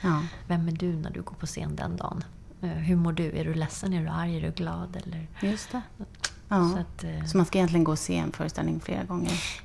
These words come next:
Speaker 1: för att få
Speaker 2: Ja, ja, det,
Speaker 1: olika
Speaker 2: det tycker jag.
Speaker 1: Mm.
Speaker 2: Alltså, och det brukar jag göra om jag ser någonting som jag tycker väldigt mycket om. Och
Speaker 1: Mm.
Speaker 2: ibland faktiskt saker som jag kanske inte har varit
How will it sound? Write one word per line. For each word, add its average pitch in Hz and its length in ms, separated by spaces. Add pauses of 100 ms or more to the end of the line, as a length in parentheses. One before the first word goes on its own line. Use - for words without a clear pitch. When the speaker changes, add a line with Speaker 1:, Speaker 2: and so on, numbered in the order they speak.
(120)
Speaker 1:
för - 100
att 170 60
få - 260 (320)
Speaker 2:
Ja, 269 160
ja, 208 180 (260)
det, 220 180
Speaker 1:
olika 170 260
Speaker 2:
det 202 100
tycker - 440 (100)
jag. - 120
Speaker 1:
Mm. 185 100
Speaker 2:
Alltså, 156 140
och 240 160
det 185 140
brukar 220 280
jag 240 300
göra 147 360
om 165 180
jag 151 140
ser 156 240
någonting 156 340
som 160 160
jag 156 160 (200)
tycker - 260
väldigt 156 320
mycket 151 260
om. 185 240
Och 185 60
Speaker 1:
Mm. 175 60
Speaker 2:
ibland 202 360
faktiskt - 340
saker 151 260
som 156 160
jag 156 120
kanske 165 280
inte 156 360
har 156 100
varit 165 160